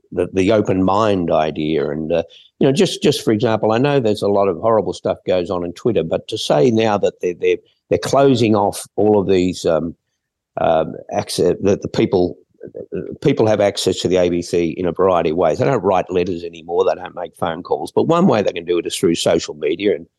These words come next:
and now that's been locked off, um, that they, that they're not interested in those views anymore on the basis that too much of it is vile. Well, a lot of it is vile. That is true.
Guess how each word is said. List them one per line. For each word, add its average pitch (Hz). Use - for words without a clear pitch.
and 98
now 117
that's 107
been 95
locked 87
off, -
um, 82
that 90
they, 87
that -
they're 92
not 117
interested 110
in 87
those 87
views 87
anymore 82
on 117
the 123
basis 101
that 87
too 131
much 92
of 87
it 82
is 85
vile. -
Well, 98
a 101
lot 101
of 90
it 85
is 85
vile. 78
That 87
is 82
true. 92